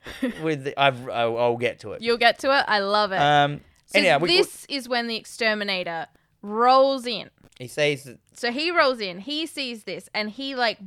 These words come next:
Speaker 2: blasts it, like, like, he just fucking lights that thing up before it can get back
Speaker 1: it's like it's,
Speaker 2: into the
Speaker 1: it's like
Speaker 2: vent.
Speaker 1: Sigourney Weaver walking into the Queen Alien's egg, egg,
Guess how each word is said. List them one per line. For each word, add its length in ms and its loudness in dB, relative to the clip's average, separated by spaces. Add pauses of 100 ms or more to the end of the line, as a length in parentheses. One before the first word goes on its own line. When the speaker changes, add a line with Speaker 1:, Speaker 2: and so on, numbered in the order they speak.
Speaker 2:
blasts 840 4
it, 140 -6
like, 260 -4 (160)
like, 200 -8
he 160 -8
just 160 -6
fucking 320 -6
lights 380 -2
that 180 -6
thing 120 -6
up 120 -4
before 240 -4
it 80 -10
can 160 -14
get 180 -8
back 140 -2
Speaker 1:
it's 120 -20
like 200 2
it's, 180 -6
Speaker 2:
into 240 -8
the 60 -8
Speaker 1:
it's 100 -8
like 120 -4
Speaker 2:
vent. 60 -12
Speaker 1:
Sigourney 520 0
Weaver 400 4
walking 480 2
into 260 -4
the 80 -6
Queen 320 -4
Alien's 440 -2
egg, 380 -2
egg, 380 -4